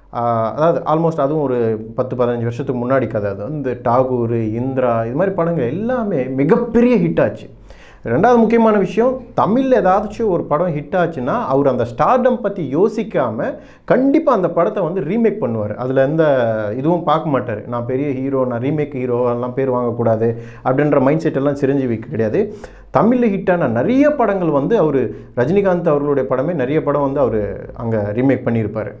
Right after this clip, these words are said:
விஜயகாந்த் அவர்களோட தான் அந்த ரமணா, அந்த படம் வந்து டாகூர் என்ற பேர்ல வந்து ரீமேக் பண்ணியிருப்பாரு. பிளாக்பஸ்டர் ஹிட், தமிழை விட மூணு, நாலு மடங்கு பெரிய ஹிட் ஆச்சு. அவருக்கு ம-, நிறைய நல்ல பேர் கூட கொடுத்தது. அதுக்கு அடுத்து தான் அவர் அரசியல் பாதையிலே வந்தாரு.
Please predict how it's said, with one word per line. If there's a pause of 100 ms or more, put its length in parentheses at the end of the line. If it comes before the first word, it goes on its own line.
(100)
விஜயகாந்த்
அவர்களோட
தான்
அந்த
ரமணா, (280)
அந்த
படம்
வந்து
டாகூர்
என்ற
பேர்ல
வந்து
ரீமேக்
பண்ணியிருப்பாரு. (720)
பிளாக்பஸ்டர்
ஹிட்,
தமிழை
விட
மூணு,
நாலு
மடங்கு
பெரிய
ஹிட்
ஆச்சு.
அவருக்கு
ம-,
நிறைய
நல்ல
பேர்
கூட
கொடுத்தது.
அதுக்கு
அடுத்து
தான்
அவர்
அரசியல்
பாதையிலே
வந்தாரு.